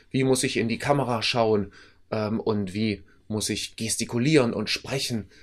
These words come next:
damit ich optimal drüben auf der anderen Seite ankomme? Und wenn wir mal ganz ehrlich sind, dann sind es alles Dinge, die zwar nett sind, aber die <laughs> nicht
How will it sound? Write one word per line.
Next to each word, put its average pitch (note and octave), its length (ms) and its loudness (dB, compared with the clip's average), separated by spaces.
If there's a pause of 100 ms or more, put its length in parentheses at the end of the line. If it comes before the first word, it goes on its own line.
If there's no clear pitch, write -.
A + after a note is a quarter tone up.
(140)
damit G#2+ 300 -2
ich - 280 -4
optimal G2 680 -4
drüben A2 480 -2
auf G2 220 -4
der - 140 -2
anderen G2 300 -2
Seite F2+ 460 -6 (160)
ankomme? E2+ 600 -10 (340)
Und A#2 160 0
wenn D#3 160 6
wir D#3+ 60 2
mal D3+ 120 4
ganz F3 240 0
ehrlich F#3+ 260 2
sind, A#3+ 300 -2 (960)
dann D#3 160 -2
sind F#3 160 0
es - 140 -2
alles G3 320 0
Dinge, G3+ 340 -2 (720)
die D#3+ 100 -2
zwar D3+ 520 4 (180)
nett D3+ 480 0
sind, A#2 540 0 (340)
aber C3+ 320 4
die C#3+ 340 2 (160)
<laughs> F2+ 140 -10
nicht D#3 480 2